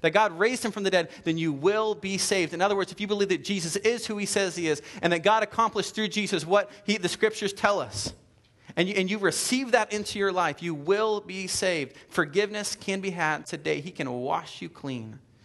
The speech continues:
You can walk, walk out of this room in just a few minutes, um, free for the first time, washed clean, guiltless, without shame, accepted completely by God, not because of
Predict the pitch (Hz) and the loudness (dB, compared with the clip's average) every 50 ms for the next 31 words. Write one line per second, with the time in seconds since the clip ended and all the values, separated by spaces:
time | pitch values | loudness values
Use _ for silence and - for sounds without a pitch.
0 | - - - - - 190 190 220 202 185 185 185 202 208 208 185 165 - 180 170 | -20 -20 -16 -6 -4 -2 0 0 0 2 4 4 4 4 2 -2 -4 -2 0 4
1 | 185 196 208 208 - - - 185 185 185 170 185 180 - - 165 170 180 180 165 | 4 4 4 2 2 2 4 4 4 2 0 -2 -2 -2 -4 -4 -2 -2 -2 -2
2 | 147 - 185 185 - - 202 196 196 180 175 170 170 165 151 143 - - - - | -2 0 -2 -2 0 -2 -4 -4 -4 -6 -4 -2 -4 -4 -4 -6 -8 -8 -8 -12
3 | - - - - - _ - 143 139 135 131 - - - - 262 330 381 311 208 | -20 -20 -20 -20 -20 _ 0 0 2 2 -2 -8 -16 -8 2 4 4 6 4 2
4 | 160 127 104 - - - - _ _ _ - - _ _ _ - 220 214 214 202 | -2 -4 -8 -12 -16 -20 -20 _ _ _ -20 -20 _ _ _ 0 2 2 2 2
5 | - 240 233 220 - - - 202 180 170 139 123 117 110 - _ _ _ _ _ | 2 0 0 0 -2 -6 -6 -6 -6 -4 -6 -6 -8 -12 -16 _ _ _ _ _
6 | _ _ _ _ _ _ - 165 214 233 254 269 - - - - - 214 214 202 | _ _ _ _ _ _ 0 2 2 2 2 0 -4 -8 -10 -10 -8 -6 -6 -4
7 | 185 151 131 120 - - - - - 131 - - 240 262 277 262 - 170 139 101 | -4 -6 -6 -8 -10 -16 -20 -18 -18 -8 0 4 4 4 4 2 -4 -8 -6 -4
8 | - - - - - - - _ _ _ _ _ _ _ - - - - - 170 | -4 -4 -6 -8 -12 -20 -20 _ _ _ _ _ _ _ -20 -20 -20 -8 -2 -2
9 | 180 175 233 220 233 220 - - - - 202 196 185 170 156 131 113 95 - - | 2 4 4 4 4 2 0 -2 -2 0 0 0 0 0 -2 -4 -6 -10 -12 -16
10 | - _ _ _ _ _ _ _ _ _ _ _ _ _ _ _ _ _ _ _ | -20 _ _ _ _ _ _ _ _ _ _ _ _ _ _ _ _ _ _ _
11 | 175 170 - - - - 277 247 247 - 202 165 - - 185 165 160 - - 214 | -4 -2 0 -2 2 4 2 2 2 -2 -6 -6 -4 -6 -6 -6 -6 -8 -8 -8
12 | 220 - - 202 196 190 190 175 175 165 160 151 147 120 113 - - - - 165 | -8 -6 -4 -6 -2 2 2 0 2 0 -2 -2 -2 -2 -8 -12 -14 -18 -18 -4
13 | - 151 202 - - 220 - 214 180 180 - | 2 2 2 2 2 2 2 2 2 2 -4